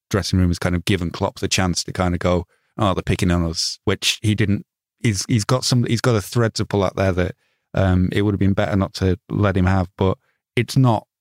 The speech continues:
along club lines. Fans from all different clubs came to,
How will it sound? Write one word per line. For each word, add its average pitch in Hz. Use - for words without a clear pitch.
along 101
club -
lines. 87
Fans 113
from 104
all 101
different 92
clubs -
came 90
to, 87